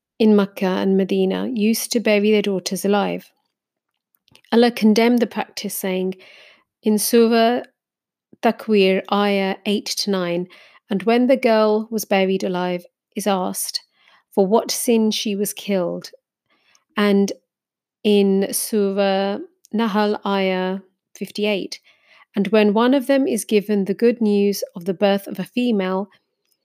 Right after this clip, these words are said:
his face becomes dark and he suppresses grief." Meaning that before even burying her,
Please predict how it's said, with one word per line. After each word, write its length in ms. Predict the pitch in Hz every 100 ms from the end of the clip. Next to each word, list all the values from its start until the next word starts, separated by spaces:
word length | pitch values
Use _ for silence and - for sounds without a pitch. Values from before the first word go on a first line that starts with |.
| _
his 200 | - 202
face 280 | - 233 233
becomes 400 | 262 - 220 196
dark 380 | 202 180 - - -
and 120 | 165
he 100 | 202
suppresses 540 | - - 180 - 175
grief." 520 | - 190 170 - - _ _ _ _ _ _ _ _ _ _ _ _ - - _ _
Meaning 340 | 214 220 220 208
that 140 | 208
before 360 | 214 - 240 247
even 280 | 240 208 196
burying 380 | 214 233 220 190
her, 340 | 180 170 -